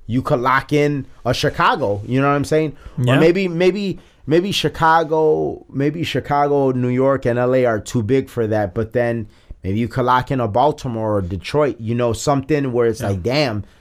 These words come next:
Speaker 1: the Republicans actually g-, were able to get a big city.
Speaker 2: Or gain
Speaker 1: If
Speaker 2: ground, Mi-, Minnesota and Nevada. Now that you're seeing how close that is there.
Speaker 1: Yeah,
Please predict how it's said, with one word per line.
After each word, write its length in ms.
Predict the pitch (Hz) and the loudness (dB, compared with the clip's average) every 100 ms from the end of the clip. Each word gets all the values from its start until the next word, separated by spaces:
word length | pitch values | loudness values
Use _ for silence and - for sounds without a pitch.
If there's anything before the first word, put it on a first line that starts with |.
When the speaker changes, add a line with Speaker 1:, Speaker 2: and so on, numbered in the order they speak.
| _ _ | _ _
Speaker 1:
the 100 | 113 | -2
Republicans 560 | 117 135 131 135 127 113 | 0 0 -2 -2 -2 -2
actually 460 | 123 - 113 98 - | -2 -2 -4 -6 -10
g-, 200 | - 113 | -14 -4
were 140 | 117 | 2
able 260 | 120 127 127 | 2 2 0
to 80 | 110 | 0
get 260 | 101 143 - | 0 -2 -2
a 100 | 110 | -4
big 260 | 110 110 | -2 -4
city. 440 | - 147 135 113 - _ _ _ _ _ _ _ - | -2 0 0 -4 -10 _ _ _ _ _ _ _ -4
Speaker 2:
Or 100 | 165 | 0
gain 200 | 165 262 | 4 4
Speaker 1:
If 60 | |
Speaker 2:
ground, 460 | 190 240 359 262 180 - | 4 2 2 -2 -4 -8
Mi-, 120 | 165 165 | -2 2
Minnesota 500 | 160 165 156 190 226 | 2 2 2 2 2
and 80 | 226 | 2
Nevada. 400 | 226 320 311 135 | -2 0 0 0
Now 240 | 151 165 | 0 2
that 100 | 180 | 4
you're 140 | 175 | 2
seeing 500 | 160 - 220 226 190 | 0 0 0 2 2
how 220 | 156 160 165 | 2 0 0
close 420 | - 170 285 - | 0 2 2 2
that 220 | 139 127 | 2 2
is 260 | 127 117 123 | 2 -2 -2
there. 380 | 123 117 113 - - - | 0 0 -2 -14 -20 -4
Speaker 1:
Yeah, 500 | 117 127 127 110 | 0 2 2 0